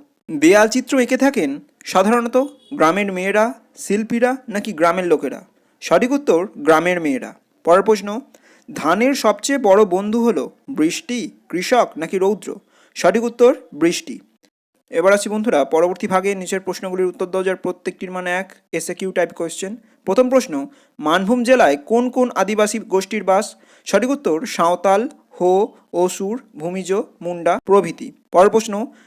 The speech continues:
কার ডাকে রাত্রি নেমে আসে? সঠিক উত্তর একক কাকের ডাকে। এবার আসি বন্ধুরা পরবর্তী প্রশ্ন, দেখো, কটক কোন নদীর তীরে অবস্থিত? সঠিক উত্তর মহানদীর তীরে। পরের প্রশ্ন, হাটে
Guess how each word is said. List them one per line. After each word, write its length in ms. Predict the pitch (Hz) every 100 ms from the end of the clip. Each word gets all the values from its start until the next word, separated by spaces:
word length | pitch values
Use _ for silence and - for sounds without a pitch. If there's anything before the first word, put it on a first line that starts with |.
| _ -
কার 240 | 190 233 240
ডাকে 300 | 262 262 170 180 175
রাত্রি 260 | 170 175 226
নেমে 240 | 220 226 220
আসে? 160 | 226 254 - _ _
সঠিক 320 | - 196 214 277
উত্তর 300 | 302 196 180 226 - 226
একক 220 | 226 226 226
কাকের 280 | 170 170 143
ডাকে। 260 | 123 - - _ _ _ _ 175
এবার 160 | 190
আসি 140 | 214 240
বন্ধুরা 300 | 226 240 240
পরবর্তী 400 | 233 220 233 247
প্রশ্ন, 240 | 247 240 247
দেখো, 180 | 247 262 262 _ _ _
কটক 440 | 196 208 214 226 180 - -
কোন 200 | 247 262
নদীর 260 | 247 226 233
তীরে 180 | 233 220 170
অবস্থিত? 320 | 143 - - - _ _ -
সঠিক 220 | - 214
উত্তর 280 | 233 240 240 - - 165
মহানদীর 520 | 185 214 196 151 139
তীরে। 220 | 131 - - _ _ _ _
পরের 220 | 170 190
প্রশ্ন, 240 | 196 - 151 147 - _ _ _ -
হাটে 320 | 165 190 262